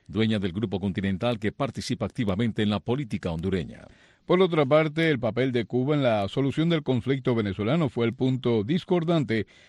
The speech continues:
Speaker 2: en una reunión entre el vicepresidente de los Estados Unidos, Mike Pence, y el primer ministro canadiense, Justin Trudeau. Amado Gil tiene las declaraciones, eh, que ambos dignatarios dieron a la prensa.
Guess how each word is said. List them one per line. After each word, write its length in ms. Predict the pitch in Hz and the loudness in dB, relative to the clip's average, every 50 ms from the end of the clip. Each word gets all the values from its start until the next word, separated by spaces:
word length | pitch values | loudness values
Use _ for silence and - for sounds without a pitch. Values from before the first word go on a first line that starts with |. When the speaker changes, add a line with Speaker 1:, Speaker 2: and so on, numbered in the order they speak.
| _ _ _ _ | _ _ _ _
Speaker 2:
en 120 | - 123 | -2 0
una 200 | 170 190 190 180 | 2 4 4 2
reunión 380 | 160 151 139 135 147 156 160 165 | 2 2 0 2 2 2 2 2
entre 280 | 156 135 120 120 117 | 0 0 0 0 0
el 80 | 107 101 | 0 0
vicepresidente 840 | 104 135 165 - - 131 131 147 147 - - 117 110 123 139 139 143 | 0 0 0 2 0 0 0 0 -4 -2 0 0 2 2 2 2 0
de 80 | 127 | 0
los 160 | 113 107 - - | 0 -2 -4 -4
Estados 500 | 90 - - 120 123 135 131 113 - - | -8 -4 -2 -2 0 2 0 0 0 0
Unidos, 340 | 110 110 127 127 117 104 - | -2 0 0 0 -2 -2 -2
Mike 260 | - 107 117 127 120 | -2 -2 -2 -2 0
Pence, 340 | - 156 190 202 190 - - - - - _ _ | 0 2 2 2 0 -2 -6 -18 -20 -20 _ _
y 140 | _ - 123 | _ 0 2
el 160 | 143 147 143 | 2 2 0
primer 340 | 143 139 135 139 160 180 170 | 0 0 0 0 2 0 2
ministro 480 | 147 135 135 156 139 - - 127 127 107 | 2 2 2 0 0 0 0 0 0 0
canadiense, 640 | - 127 131 117 113 117 120 123 113 - 117 104 95 | 0 0 0 2 2 2 2 0 0 -2 -4 -4 -2
Justin 400 | 95 107 110 - - 120 117 101 | -2 -2 -2 -2 0 0 0 0
Trudeau. 540 | - 110 113 113 113 147 143 117 95 87 - - - _ _ _ _ | 0 -2 -2 0 2 2 2 2 0 -4 -8 -16 -20 _ _ _ _
Amado 360 | - 110 151 175 175 170 151 | -2 0 2 2 2 2 2
Gil 200 | 147 151 151 135 | 2 0 0 0
tiene 240 | 139 139 143 139 123 | 0 0 0 2 0
las 160 | 117 110 107 | 0 0 0
declaraciones, 840 | 113 110 110 143 139 123 113 101 - 117 113 120 120 120 117 98 | -2 -4 -2 -2 -2 -2 -2 -2 -2 -2 0 0 0 0 0 0
eh, 140 | 110 98 87 | -2 -4 -4
que 160 | - 95 87 | -4 -4 -2
ambos 320 | 95 117 120 107 104 98 107 | 0 0 0 0 -2 0 0
dignatarios 720 | 127 127 110 104 98 92 - 107 104 107 110 107 104 104 | 0 0 0 -2 -4 -2 -2 -2 0 0 0 0 -2 -2
dieron 340 | 107 101 101 98 98 104 101 | -2 -2 -2 0 0 -2 -2
a 60 | 98 | -2
la 100 | 98 104 | -2 -2
prensa. 480 | 123 131 143 139 113 - 104 82 78 | -2 0 0 0 0 -2 -6 -8 -10